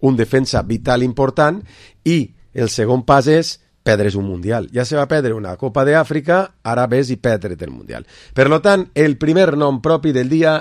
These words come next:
el primer protagonista, el primer personatge, no és un altre que Logan Costa. I per què és Logan Costa? Fàcil, perquè Logan Costa avui, per fi, ahir també,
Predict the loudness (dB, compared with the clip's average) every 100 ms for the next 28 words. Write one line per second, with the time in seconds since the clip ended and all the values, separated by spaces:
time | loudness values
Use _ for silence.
0 | -2 -2 -2 -4 -2 -2 -4 -6 -4 -4
1 | -4 -2 -2 -2 0 0 0 -2 0 0
2 | 0 -2 -2 -2 -2 -2 0 -2 -2 _
3 | -20 -6 0 2 2 0 -2 0 -2 -4
4 | _ -4 -4 -2 -2 0 0 -2 -2 -2
5 | -2 -4 -8 -8 -8 -6 -4 -2 -2 0
6 | 0 0 0 -2 -2 -4 -8 _ _ _
7 | -2 -2 -4 -12 -14 _ -6 -6 -4 -8
8 | 2 4 4 2 -2 -6 -8 -2 0 -2
9 | _ _ -4 -4 -4 0 0 0 -8 _
10 | _ _ _ _ _ -8 -6 -4 -4 -2
11 | -4